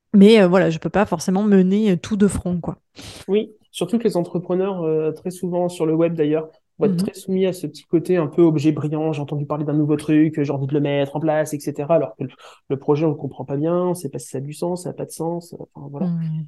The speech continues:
Speaker 2: Et, et donc, euh, du coup, on démultiplie les sujets et en fait, euh, rien avance.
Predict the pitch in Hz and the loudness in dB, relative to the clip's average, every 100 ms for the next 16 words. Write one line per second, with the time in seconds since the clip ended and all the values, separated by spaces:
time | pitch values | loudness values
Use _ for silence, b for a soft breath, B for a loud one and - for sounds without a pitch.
0 | _ - 143 147 156 170 175 170 156 151 | _ -2 0 0 2 2 2 2 4 4
1 | 151 147 143 143 202 143 214 226 214 202 | 6 6 4 2 2 6 6 6 4 -2
2 | 190 180 170 160 226 160 131 170 139 123 | -2 -2 -2 2 2 2 0 -2 -2 -4
3 | 135 170 143 143 - | 0 0 0 -4 -10